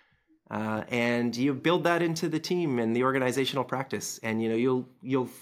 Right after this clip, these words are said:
Speaker 2: quickly find that you're able to learn much faster and more efficiently than you have before.
Speaker 1: Yeah.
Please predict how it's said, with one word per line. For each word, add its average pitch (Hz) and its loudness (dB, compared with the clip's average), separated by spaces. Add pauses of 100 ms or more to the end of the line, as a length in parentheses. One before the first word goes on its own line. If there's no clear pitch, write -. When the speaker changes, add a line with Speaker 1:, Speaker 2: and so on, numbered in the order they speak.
Speaker 2:
quickly 190 2
find 131 4
that 113 2
you're 117 2
able 120 2
to 117 -2
learn 113 0
much 107 -4
faster 110 -6 (640)
and 113 0
more 110 2
efficiently 113 -2
than 110 0
you 110 -2
have 107 -2
before. 135 0 (340)
Speaker 1:
Yeah. 104 -6